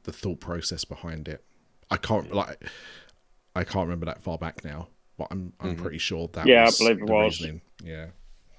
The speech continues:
Speaker 1: Um, right. Okay. So, uh, P-Dubs, anything else from you in the parks?
Speaker 3: Yeah, I got a couple of bits from the West Coast. Um, first of all, one for Mister D,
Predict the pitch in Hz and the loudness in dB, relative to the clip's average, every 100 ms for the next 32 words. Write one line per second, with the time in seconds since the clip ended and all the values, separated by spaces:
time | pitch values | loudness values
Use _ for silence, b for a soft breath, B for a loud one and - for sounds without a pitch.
0 | B B B B B B B B 160 147 | B B B B B B B B 4 6
1 | 165 170 170 160 - _ _ _ - - | 8 8 6 0 -8 _ _ _ -10 0
2 | 165 214 95 - - - 131 - 165 113 | 2 2 0 -2 -4 -2 -4 0 2 2
3 | 87 - - - 117 117 117 - 107 110 | 0 -6 -8 0 2 2 0 -2 2 4
4 | 107 107 104 - _ _ _ - 147 120 | 4 4 0 -6 _ _ _ -2 0 2
5 | 98 - 123 117 127 - 120 - 123 131 | 0 0 -4 -2 -2 -2 -2 -2 0 0
6 | 139 127 151 190 - - _ _ _ _ | 0 0 0 0 -6 -16 _ _ _ _
7 | _ 160 196 233 190 151 208 160 - 180 | _ 4 8 10 8 8 6 6 6 6
8 | 175 - 175 - 165 165 151 175 - - | 6 6 4 2 -2 0 2 2 0 2
9 | 190 214 - - - _ _ 139 147 151 | 4 4 0 -10 -20 _ _ -6 -2 2
10 | 147 147 143 - - - - 190 175 160 | 2 2 -2 -4 -12 -16 6 8 8 6
11 | 170 160 170 170 156 165 151 - 127 170 | 6 8 8 6 4 2 2 -2 2 8